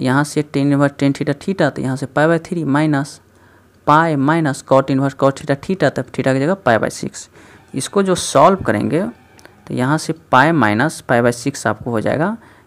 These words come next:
ये six pi minus pi by six। तो यहाँ से pi by three minus five pi by six। फिर एलसीएम लेंगे थ्री सिक्स का, तो सिक्स हो जाएगा, तो ये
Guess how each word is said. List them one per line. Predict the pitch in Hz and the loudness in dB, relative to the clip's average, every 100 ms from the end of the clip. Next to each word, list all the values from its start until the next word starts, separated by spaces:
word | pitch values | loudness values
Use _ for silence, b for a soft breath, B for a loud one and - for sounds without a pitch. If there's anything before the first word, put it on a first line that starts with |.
| _ | _
ये | 120 | -6
six | - - 175 - - | -6 -4 -4 -4 -2
pi | 147 156 214 | 2 2 2
minus | 135 110 139 202 - _ | 0 0 0 -2 -6 _
pi | 98 - - - 143 | -2 -2 -6 -8 -4
by | 175 196 | -2 -4
six। | - - - - - - b b b b b - | -10 -14 -16 -20 -20 -20 b b b b b -10
तो | 131 | -4
यहाँ | 131 | -2
से | 139 147 - | -2 -6 -2
pi | 120 120 | 2 4
by | 135 170 - | 4 0 -4
three | 120 147 | -6 -4
minus | 165 107 113 185 208 - - _ _ _ _ | 0 0 0 -2 -4 -10 -20 _ _ _ _
five | - 131 117 - | -2 -2 -4 0
pi | 120 | 2
by | 139 208 | 2 -2
six। | - 101 - - - b b b b - | -4 -8 -8 -14 -20 b b b b 4
फिर | 180 202 | 6 6
एलसीएम | 147 135 - 120 | 4 2 0 0
लेंगे | 113 113 | 2 0
थ्री | 110 - | -2 -6
सिक्स | 113 113 - | -6 -8 -6
का, | - | -6
तो | 175 170 | -4 -6
सिक्स | - 180 - - | -2 -2 -2 -4
हो | 147 | 0
जाएगा, | 143 160 208 | 2 2 0
तो | 233 131 | -4 -2
ये | 143 | -2